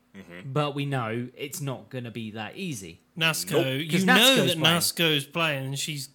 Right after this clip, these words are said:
Speaker 3: definitely out to kill someone.
Speaker 2: Yeah. Well, she outright wants to kill Nobuaki at that point.
Speaker 3: Yeah.
Speaker 2: So it goes through and systematically people start passing. And then it gets to Teruaki.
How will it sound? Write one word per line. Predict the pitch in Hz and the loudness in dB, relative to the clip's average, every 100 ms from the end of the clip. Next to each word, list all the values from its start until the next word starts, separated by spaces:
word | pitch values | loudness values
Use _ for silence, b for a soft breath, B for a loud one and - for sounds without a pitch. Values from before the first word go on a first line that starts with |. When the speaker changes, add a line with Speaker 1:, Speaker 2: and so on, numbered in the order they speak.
| _ - | _ 0
Speaker 3:
definitely | 170 - 147 135 135 | 0 0 -6 -6 -4
out | 131 139 - | -6 -6 -14
to | |
kill | 127 - 147 117 | -16 -10 -10 -10
someone. | 123 110 104 104 135 - | -12 -14 -16 -20 -16 -16
Speaker 2:
Yeah. | - _ - | -16 _ -4
Well, | 151 | -2
she | - 156 131 - | -2 -6 -8 -2
outright | 147 135 131 127 | -2 0 -4 -4
wants | 123 - | -8 -10
to | |
kill | 127 123 | -8 -8
Nobuaki | 117 120 123 117 98 | -8 -6 -6 -6 -12
at | 87 | -14
that | - - | -16 -16
point. | 90 165 | -10 -4
Speaker 3:
Yeah. | 135 - _ _ | -4 -6 _ _
Speaker 2:
So | - 196 | -2 2
it | |
goes | 254 254 214 - | 4 4 4 2
through | 214 156 139 | 2 2 0
and | 135 139 _ _ | -2 -6 _ _
systematically | - 196 - 185 165 147 151 131 | -2 -2 0 0 0 -2 -6 -4
people | 143 123 | -6 -6
start | - 131 - | -4 -4 -4
passing. | 127 113 - 95 - _ | -4 -4 -8 -16 -20 _
And | 156 156 | -4 2
then | 175 190 | 4 4
it | 180 | 4
gets | 156 160 | 2 -2
to | - | -2
Teruaki. | 135 160 139 180 151 92 | -2 0 2 2 2 -4